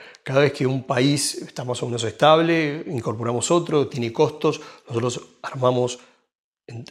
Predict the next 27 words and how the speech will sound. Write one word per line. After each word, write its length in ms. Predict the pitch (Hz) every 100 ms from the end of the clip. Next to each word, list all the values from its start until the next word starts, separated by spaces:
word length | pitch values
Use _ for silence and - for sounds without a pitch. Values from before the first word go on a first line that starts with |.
| -
entidades 420 | 131 - 123 131
locales 420 | 113 127 139 117
en 80 | 110
cada 160 | 131
uno 120 | 135 123
de 40 |
los 100 | 120
países 320 | 127 147 170
para 180 | - 120
facturar 340 | - 107 113
a 20 | 131
las 80 | 113
empresas, 480 | 113 180 180 180 170
para 280 | 113 113 - - -
que 80 | 120
los 120 | 113
gimnasios 360 | 120 123 127
nos 100 | 117
facturen 420 | - 120 110 147 123
a 40 |
nosotros 460 | 117 113 143 139 117
y 60 |
nosotros 240 | 113 120 113
pagarle 340 | 117 131 185
a 40 | 147
los 120 | 123
gimnasios. 460 | 117 123 117 160